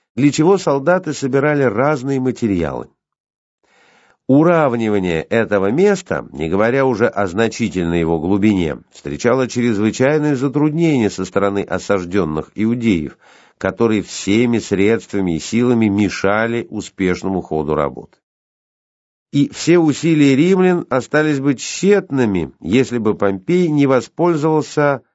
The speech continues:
субботним днём, когда евреи, в силу своих религиозных запретов, удерживаются от всякой работы.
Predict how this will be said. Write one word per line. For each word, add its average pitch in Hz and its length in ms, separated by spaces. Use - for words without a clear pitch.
субботним 143 880
днём, 95 600
когда 117 320
евреи, 117 680
в - 80
силу 113 280
своих 104 340
религиозных 107 840
запретов, 151 600
удерживаются 95 1040
от - 80
всякой 120 400
работы. 110 560